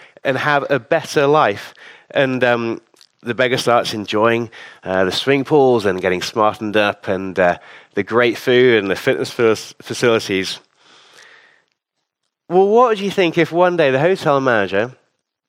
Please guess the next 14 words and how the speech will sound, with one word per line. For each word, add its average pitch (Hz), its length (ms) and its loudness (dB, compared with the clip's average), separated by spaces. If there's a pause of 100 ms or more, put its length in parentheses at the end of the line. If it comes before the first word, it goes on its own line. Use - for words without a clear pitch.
(300)
he's 104 140 -16
walking 113 320 2
around 104 280 2
as 107 100 -10
a 110 40 -4
good 110 220 -6
manager 113 300 0
does, 90 320 0 (540)
and 143 140 2
he 135 100 0
sees 170 640 0
the 135 100 0
former 165 400 0
beggar 87 600 -2